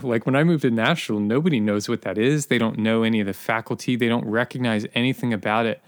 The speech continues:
But my time there prepared me for what I'm doing now because I just, like, I went for it. Um,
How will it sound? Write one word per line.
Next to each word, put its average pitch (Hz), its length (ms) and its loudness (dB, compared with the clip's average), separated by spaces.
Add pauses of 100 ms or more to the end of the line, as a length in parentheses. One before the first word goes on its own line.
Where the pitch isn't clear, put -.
(760)
But 139 300 0 (380)
my 113 120 0
time 139 460 0
there 101 280 -2
prepared 117 580 -2
me 107 160 2
for 104 180 -6
what 104 160 -2
I'm 101 140 0
doing 104 260 0
now 113 260 0
because 104 440 -4 (160)
I 110 100 0
just, 110 320 -2
like, 101 320 -4 (640)
I 110 280 0
went 95 500 -4
for 95 280 -8
it. - 220 -14 (240)
Um, 101 340 -2